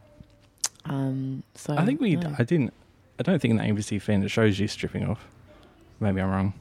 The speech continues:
Speaker 1: No, it does. It shows, oh, it just shows, like, the, my back.
Speaker 2: Oh, okay, yeah.
Speaker 1: And I think my friend was like, "Oh," 'cause it's like, you can see my bra,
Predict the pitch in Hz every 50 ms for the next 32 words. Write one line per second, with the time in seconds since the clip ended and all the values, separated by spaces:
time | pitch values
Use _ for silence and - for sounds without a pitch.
0 | - - - - - 240 254 247 247 247 233 - - - - 233 226 220 208 -
1 | - 226 - - 247 233 226 214 - - 180 180 190 208 214 185 - - 175 156
2 | 147 - 135 - - 143 143 156 - 143 135 135 135 139 143 139 117 - - -
3 | - - - _ _ - - _ _ - - - - 110 104 101 - - 98 98
4 | 98 - - - 104 92 - - - 151 151 151 - 160 160 160 147 147 - 147
5 | 143 143 143 139 - 135 131 - - - 233 285 403 403 247 160 135 131 143 151
6 | 147 190 - - - - 196 175 147 147 - - 156 160 - - 156 - 175 151
7 | - 156 143 151 147 139 135 - - 135 - - - - 160